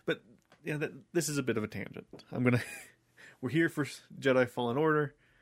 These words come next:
and we'll get back on track. <laughs> Anyway, this game, uh, actually did something slightly different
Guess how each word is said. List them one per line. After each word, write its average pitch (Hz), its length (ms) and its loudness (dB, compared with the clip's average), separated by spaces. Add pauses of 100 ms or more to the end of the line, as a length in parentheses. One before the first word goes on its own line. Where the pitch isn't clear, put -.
(600)
and - 100 -14
we'll 101 160 -14
get 131 180 -4
back 113 220 -6
on 104 120 -6
track. - 360 -14
<laughs> 143 100 0 (2000)
Anyway, 147 260 2
this 175 300 4
game, 170 440 0 (180)
uh, 127 320 4 (240)
actually 151 640 0 (500)
did 131 180 4
something 127 340 -2 (100)
slightly 135 340 0
different 113 500 -4